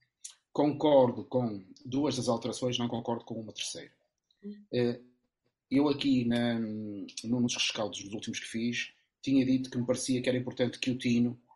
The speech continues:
Speaker 1: tivesse mais presença no meio campo, porque eu acho que o Tino é decisivo, não do ponto de vista apenas ofensivo, onde ele tem mais limitações que o João, mas eu acho que o Tino é também uma boa solução do ponto de vista de recuperação. E, portanto,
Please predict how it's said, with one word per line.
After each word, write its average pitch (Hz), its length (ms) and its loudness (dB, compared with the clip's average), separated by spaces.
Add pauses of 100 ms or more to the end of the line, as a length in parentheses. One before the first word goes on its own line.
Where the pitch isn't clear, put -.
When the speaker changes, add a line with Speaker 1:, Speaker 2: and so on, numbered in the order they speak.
(200)
Speaker 1:
tivesse 123 340 -2
mais 120 140 0
presença 117 500 -2
no 110 80 -4
meio 107 160 -4
campo, 107 320 -8 (380)
porque - 180 -6
eu 123 100 2
acho 120 180 0
que - 60 -10
o 127 60 -8
Tino 123 200 0
é 117 40 -2
decisivo, 110 520 -4 (440)
não 120 300 0
do 127 120 -2
ponto 143 320 -4
de 131 80 -4
vista 123 520 0
apenas 123 580 0
ofensivo, 123 840 -2
onde 120 160 0
ele 107 100 -6
tem 110 180 -4
mais 104 180 -6
limitações 107 800 -6
que - 140 -10
o 101 40 -10
João, 104 420 -10 (480)
mas 113 180 -4
eu 123 120 2
acho 127 220 0
que - 80 -4
o 123 60 -6
Tino 123 220 0
é 127 100 0
também 120 380 2
uma 120 140 2
boa 120 140 -6
solução 117 420 -6
do 120 80 -10
ponto 110 160 -12
de 117 60 -6
vista - 160 -6
de 92 60 -12
recuperação. - 580 -12 (640)
E, 120 60 -6
portanto, - 400 -2